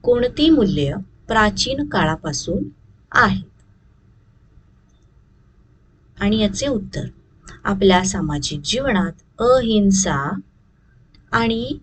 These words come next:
शांतता, हिंसा करायची नाही आणि शांततेत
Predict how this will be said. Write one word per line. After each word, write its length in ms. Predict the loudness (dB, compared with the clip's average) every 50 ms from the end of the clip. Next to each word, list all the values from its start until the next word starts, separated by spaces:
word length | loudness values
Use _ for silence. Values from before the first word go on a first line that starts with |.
| _ _
शांतता, 960 | -2 -2 0 0 2 0 0 0 -2 -4 -6 -4 0 2 4 4 4 2 0 -2 -8 _ _ _ _ _ _ _ _ _ -6 -2
हिंसा 480 | 0 2 4 4 4 2 0 -2 -2
करायची 520 | -2 -2 0 0 0 0 -2 -4 -4 -6 -4
नाही 520 | -4 -4 -4 -4 -6 -6 -6 -6 -6 -4 -2
आणि 200 | 2 4 4 4
शांततेत 720 | 4 2 0 -4 -6 -8 -10 -12 -10 -6 -4 -4 -4 -4